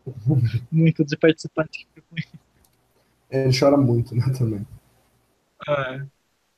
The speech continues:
Speaker 1: É, seguindo o episódio, a gente tem logo no início a vantagem que passou do lado do, da mão do Cole, no último episódio que a gente chegou a ver,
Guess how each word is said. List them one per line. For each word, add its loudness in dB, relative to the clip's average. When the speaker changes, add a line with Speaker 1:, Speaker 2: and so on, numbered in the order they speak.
Speaker 1:
É, 4
seguindo -2
o 4
episódio, 6
a 2
gente -2
tem -2
logo 8
no -2
início 0
a 8
vantagem 6
que -4
passou 4
do 4
lado 4
do, -8
da 6
mão 4
do -4
Cole, 6
no 4
último 4
episódio 4
que 0
a 6
gente 2
chegou 4
a 4
ver, 2